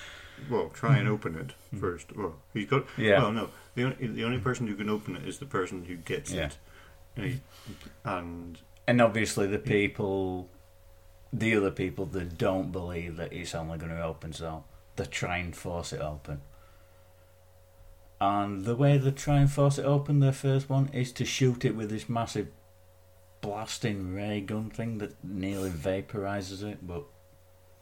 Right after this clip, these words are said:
Speaker 2: of course it doesn't vaporize anything. If it was a normal thing, it would have been vaporized, obviously, surely.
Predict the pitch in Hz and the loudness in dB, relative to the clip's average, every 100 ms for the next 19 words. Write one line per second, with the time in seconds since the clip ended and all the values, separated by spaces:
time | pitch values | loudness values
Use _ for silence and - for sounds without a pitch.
0 | - - - - - - 87 82 80 78 | -20 -20 -20 -14 -12 -8 -8 -4 -6 -4
1 | 78 78 78 78 76 78 78 78 78 78 | -4 -4 -4 -6 -6 -6 -6 -6 -8 -10
2 | 78 - - - - - - - - - | -12 -14 -20 -20 -20 -20 -20 -20 -20 -20
3 | - - - - - - - - - - | -20 -20 -20 -20 -20 -20 -20 -20 -20 -20
4 | - - 123 117 107 110 101 104 101 98 | -20 0 2 4 2 2 0 2 2 2
5 | 87 82 92 73 82 80 71 71 71 80 | 0 -2 -2 -2 -2 -2 -2 -2 -2 -6
6 | 73 - 90 71 78 69 73 - 67 69 | -6 -12 -10 -8 -8 -8 -10 -12 -14 -12
7 | - 80 76 | -10 -8 -8